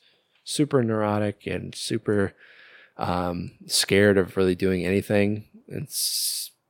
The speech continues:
Stanley was kinda the same way. Um,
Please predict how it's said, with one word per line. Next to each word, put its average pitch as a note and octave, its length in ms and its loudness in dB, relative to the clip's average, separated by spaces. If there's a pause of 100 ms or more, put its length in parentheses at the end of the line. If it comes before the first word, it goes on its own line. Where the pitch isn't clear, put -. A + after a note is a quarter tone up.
(160)
Stanley F#2 500 -2
was F2 100 -8
kinda F#2+ 200 -2
the F2+ 60 -4
same F#2 260 -4
way. F#2 300 -2 (500)
Um, F2 460 -2